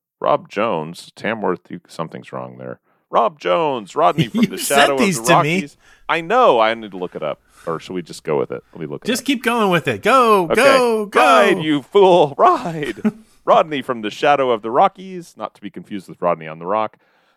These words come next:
Speaker 1: Tommy Doucette in Boston, Lou, Sweet Lou Greeley, Ken in Phoenix, Arizona, Cleone in Coney Island, sorry if I mispronounced that, Jeff in Halifax, Nova Scotia, Lynn with three N's in Nebraska,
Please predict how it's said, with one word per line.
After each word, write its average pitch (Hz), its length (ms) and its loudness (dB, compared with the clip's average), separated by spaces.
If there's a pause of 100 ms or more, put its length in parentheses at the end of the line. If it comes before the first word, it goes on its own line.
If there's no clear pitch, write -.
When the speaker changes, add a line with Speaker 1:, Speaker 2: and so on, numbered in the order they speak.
(120)
Speaker 1:
Tommy 175 340 -2
Doucette 101 460 -4
in 92 120 -12
Boston, 165 540 -2
Lou, 98 320 -2
Sweet 302 280 -6
Lou 285 300 2
Greeley, 123 520 2
Ken 160 360 -2
in 113 140 -4
Phoenix, 101 400 -8
Arizona, 135 560 0
Cleone 147 640 2
in 95 300 -4
Coney 107 340 -2
Island, 98 400 -4
sorry 82 200 -4
if - 80 -12
I 85 60 -8
mispronounced 82 540 -10
that, 95 180 -4 (240)
Jeff 113 240 -4
in 98 180 -10
Halifax, 92 800 -2 (360)
Nova 95 500 0
Scotia, 180 560 -2
Lynn 175 300 0
with 98 180 2
three 92 220 -4
N's 87 260 -6
in 85 120 -6
Nebraska, 160 560 -4